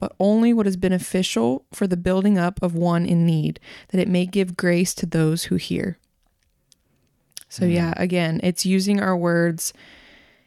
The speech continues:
Speaker 1: it's using our words to help heal.
Speaker 2: Mm.
Speaker 1: I mean,
Speaker 2: That's it.
Speaker 1: speech that heals. It literally said that in the Proverbs one, like, no unwholesome word.
Speaker 2: Yeah. I, I, I'm not sure if,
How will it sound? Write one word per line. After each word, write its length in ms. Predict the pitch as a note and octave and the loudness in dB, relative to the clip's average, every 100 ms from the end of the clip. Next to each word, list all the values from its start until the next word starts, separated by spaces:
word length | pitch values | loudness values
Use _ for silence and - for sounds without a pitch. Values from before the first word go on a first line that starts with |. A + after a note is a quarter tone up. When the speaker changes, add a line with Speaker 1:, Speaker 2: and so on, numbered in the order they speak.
| _ G#3+ | _ -4
Speaker 1:
it's 180 | G#3+ | -2
using 280 | A3 A3+ A3+ | 0 0 2
our 100 | G#3+ | 2
words 360 | G3+ G3 G3 - | 2 0 0 -2
to 100 | G3 | -2
help 280 | F#3 F#3 - | 0 -2 -2
heal. 440 | G#3 B3+ G#3 - - _ _ _ _ _ - | 0 0 0 -6 -14 _ _ _ _ _ -14
Speaker 2:
Mm. 180 | F2 D#2 _ _ - - - | -12 -14 _ _ -20 -12 -2
Speaker 1:
I 100 | G#3 | 0
mean, 160 | G3 | 2
Speaker 2:
That's 120 | G#3+ | 2
it. 20 | - | 0
Speaker 1:
speech 280 | A3+ G#3+ | -2 -2
that 140 | - G3+ | -4 -4
heals. 500 | - A#3 G#3 - F#3 | -2 0 0 -2 -4
It 140 | G3+ | -2
literally 300 | G3 G3 G3 | -2 0 0
said 240 | F#3+ G#3 F#3+ | 0 -2 0
that 180 | F3 | 0
in 60 | F3+ | 0
the 60 | F3 | -2
Proverbs 580 | F#3+ G3+ F#3+ E3+ F3 - | -2 -2 0 -2 -4 -4
one, 180 | F2+ F3+ | -2 -2
like, 200 | F#3 - - - - _ _ - | -4 -8 -20 -20 -20 _ _ -4
no 220 | G3+ G#3 | -2 0
unwholesome 600 | G3 G3 G3 - G3+ F#3 | 0 0 0 0 0 0
word. 420 | F3 F3 D#3+ E3+ - _ _ _ _ _ _ _ _ _ _ | 0 0 -2 -4 -12 _ _ _ _ _ _ _ _ _ _
Speaker 2:
Yeah. 300 | - F#2 C3 C#3+ _ _ _ _ _ _ _ _ | -18 -12 -12 -12 _ _ _ _ _ _ _ _
I, 100 | A2 - | -10 -6
I, 140 | A2 A#2 | -4 -2
I'm 100 | B2+ | 0
not 180 | C#3+ B2+ | 0 -2
sure 360 | - B2+ C3 | 0 0 2
if, 180 | A#2+ - | 0 -4